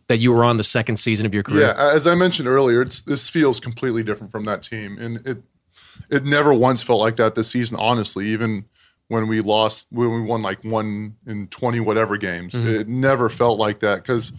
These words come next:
Speaker 2: the guys, we, the group of guys we had, they're, they've never shown any signs of quit. We've been fighting every night. And I, I don't know if it's just 'cause we're kind of this group of young guys and guys and inexperienced guys from across the league who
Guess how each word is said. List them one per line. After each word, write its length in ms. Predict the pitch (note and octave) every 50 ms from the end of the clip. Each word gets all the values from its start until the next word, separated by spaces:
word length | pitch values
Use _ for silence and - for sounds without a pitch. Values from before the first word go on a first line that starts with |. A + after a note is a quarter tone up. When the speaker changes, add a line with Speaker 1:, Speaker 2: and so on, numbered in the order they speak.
| - _ - - _ _ _ -
Speaker 2:
the 100 | C3 A#2+
guys, 400 | A#2+ C3 B2+ C#3+ D#3+ E3 C3 C3+
we, 100 | B2 A#2+
the 120 | A#2+ B2+
group 200 | A2+ D#3 F3 E3+
of 80 | D3+ C3
guys 240 | C#3+ C#3+ C#3+ C3
we 120 | A2+ A2 G2+
had, 360 | F#2 B2 A#2+ A#2+ A#2 A2 G2
they're, 140 | G#2 G#2 F#2+
they've 220 | G#2 A2+ A2 G#2+ - _
never 320 | B2 B2+ B2 B2+ B2 C3 C3
shown 180 | - - B2 A#2+
any 160 | A#2+ A#2+ A#2+
signs 300 | A2+ - B2 A#2+ A#2 G2+
of 80 | G2+
quit. 400 | - _ _ A#2+ A#2 A2+ A2 -
We've 140 | - A#2 G#2+
been 120 | A#2 G#2 F#2+
fighting 440 | - - A2 A2 A2+ A#2 A#2 A2+ G#2+
every 260 | A2 A2+ A2+ A#2+ A#2
night. 420 | A2 G#2 G2+ G2+ G2+ G2+ G2+ A2 - _ _ _ _ - _ _ _ _ -
And 480 | C#3+ C#3 C#3 C3+ C3+ C3+ B2 A2 G#2 G#2+ _ _ _ _ _ _ _ _ _ _ _ _ _ _ _ _ _
I, 200 | - B2+ A#2+ B2+
I 20 | C#3
don't 140 | D#3+ E3 D#3
know 160 | D3+ C#3+ C#3
if 60 | - - - _ _ _ _ _ _ _ _ _ _
it's 200 | - C3+ A#2 -
just 260 | - - C3+ C3 - -
'cause 440 | D#3 C3+ B2 A#2+ A2+ G#2 - - - _ _ _ _ _ _
we're 140 | B2+ C3 B2+
kind 200 | - - A#2+ B2+
of 80 | B2+ A2
this 160 | G#2 G2+ -
group 340 | - - A#2+ B2 B2 A#2 A#2
of 220 | A2+ G#2 G#2 F2 F#2+
young 280 | G2 A#2 A#2 A#2+ B2+
guys 480 | A#2 A#2+ A#2 A2+ A2+ A2+ A2+ A#2 A#2+ G#2+
and 160 | G#2+ G#2 G2+
guys 400 | A2 A2 G#2+ A2+ A#2 A#2 A2 - - _ _ _ _ _ _ _
and 260 | B2 A#2+ A2 A2 -
inexperienced 600 | C3+ C3+ C3 A#2 - - B2 A#2 A#2 A#2+ A2 A2+
guys 180 | - B2 A2+ A2
from 100 | A2 G#2
across 280 | G2 - A#2 A2+ A2+ A2
the 80 | - G2+
league 280 | G#2 A#2 A#2 A#2 A2
who 300 | A2+ A2+ G#2+ G2 G2+ G#2